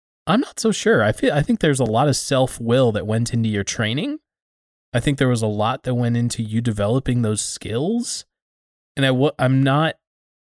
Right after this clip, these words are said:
convinced that you spending a good thirty-minute devotional time in the morning before your practice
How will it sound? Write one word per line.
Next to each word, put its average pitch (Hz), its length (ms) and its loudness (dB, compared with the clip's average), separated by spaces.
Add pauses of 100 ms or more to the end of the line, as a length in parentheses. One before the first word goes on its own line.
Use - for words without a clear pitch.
(140)
convinced 139 880 0
that 131 260 0
you 131 420 4
spending 127 480 0
a 113 80 0
good 113 320 0
thirty-minute 110 760 0 (240)
devotional 113 600 0
time 107 360 -4
in 110 80 -6
the 110 80 -6
morning 110 480 -4
before 107 360 -2
your 104 160 -2
practice 123 720 -4